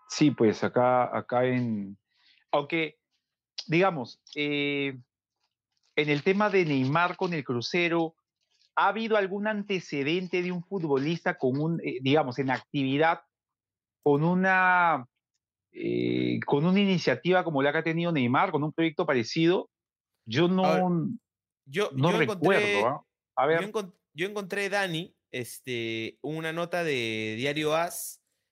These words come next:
Speaker 2: que dice lo siguiente.
Speaker 1: A ver.
Speaker 2: <laughs> Así, recontra mala leche, además.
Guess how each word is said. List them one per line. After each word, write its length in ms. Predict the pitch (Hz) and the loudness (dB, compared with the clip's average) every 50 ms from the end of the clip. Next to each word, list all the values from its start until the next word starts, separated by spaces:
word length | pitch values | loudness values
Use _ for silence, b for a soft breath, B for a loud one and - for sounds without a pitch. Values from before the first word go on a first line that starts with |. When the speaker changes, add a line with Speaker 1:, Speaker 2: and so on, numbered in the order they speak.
| _ _ _ | _ _ _
Speaker 2:
que 120 | _ 135 | _ -4
dice 260 | 143 165 190 214 214 | -2 -2 -2 -2 0
lo 100 | 208 190 | 0 0
siguiente. 600 | 160 - 131 127 131 139 123 104 92 - - - _ _ _ _ _ _ _ _ _ | -2 0 -2 -2 0 0 -2 -4 -6 -14 -20 -20 _ _ _ _ _ _ _ _ _
Speaker 1:
A 120 | - 107 | -2 0
ver. 180 | 110 110 104 - | 2 2 0 0
Speaker 2:
<laughs> 340 | 147 - 156 - - 156 143 | -2 -6 -8 -6 -2 -4 -2
Así, 220 | 143 185 190 - - | -2 -4 -8 -8 -4
recontra 380 | 139 147 143 208 226 220 220 | -4 -4 -2 -2 0 0 0
mala 160 | 226 226 220 208 | 0 0 0 0
leche, 260 | 180 139 113 - 107 | 0 0 -2 -4 -8
además. 300 | 98 90 82 - - | -8 -8 -10 -16 -20